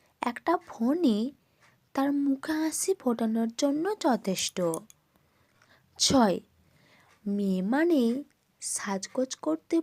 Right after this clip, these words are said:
প্রচুর সময় নেবে এমনটাই হওয়ার কথা, কিন্তু দেরিটা যখন লিমিট ছাড়া হয় তখন রাগে মাথা গরম হয়ে যায়,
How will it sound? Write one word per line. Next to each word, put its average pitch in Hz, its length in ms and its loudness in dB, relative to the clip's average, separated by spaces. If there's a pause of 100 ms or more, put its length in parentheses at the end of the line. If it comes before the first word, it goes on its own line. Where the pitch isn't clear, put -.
প্রচুর 220 440 -2
সময় 196 440 -4
নেবে 262 360 4 (1000)
এমনটাই 269 640 0
হওয়ার 311 400 2
কথা, 175 360 -2 (1000)
কিন্তু 185 300 -6 (180)
দেরিটা 185 400 0 (100)
যখন 302 280 0 (120)
লিমিট 185 400 -4
ছাড়া 320 300 2
হয় 175 300 -2 (1040)
তখন 190 280 -4 (120)
রাগে 180 360 0 (100)
মাথা 190 400 -2
গরম 320 360 2
হয়ে 185 300 0
যায়, 170 280 2